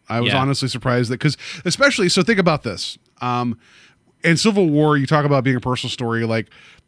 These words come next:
Speaker 1: Stark finally learned that his parents were killed by the Winter Soldier, and then that's pretty much what set off the final confrontation because Steve knew.
Speaker 2: Yeah.
Speaker 1: And was trying to protect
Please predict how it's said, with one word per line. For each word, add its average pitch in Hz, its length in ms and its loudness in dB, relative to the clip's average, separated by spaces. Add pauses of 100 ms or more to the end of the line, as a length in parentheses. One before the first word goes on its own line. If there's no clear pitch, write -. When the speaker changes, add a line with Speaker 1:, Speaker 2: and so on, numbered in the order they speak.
(100)
Speaker 1:
Stark 175 380 2
finally 156 320 4
learned 127 480 2
that 120 320 2
his 131 160 0
parents 127 400 -2
were 113 80 -6
killed 127 300 -2
by 117 100 0
the 107 80 0
Winter 107 200 0
Soldier, 104 440 -2
and 117 220 0
then 113 80 0
that's 135 260 0
pretty 156 220 -2
much 127 160 -2
what 117 100 -8
set 127 160 0
off 113 180 0
the 113 80 -8
final 113 280 -4
confrontation 113 720 -4 (340)
because 147 380 -4
Steve 127 400 -4
knew. 110 320 -6 (180)
Speaker 2:
Yeah. 104 220 -4 (120)
Speaker 1:
And 135 160 0
was 135 160 0
trying 151 200 0
to 139 80 2
protect - 400 -2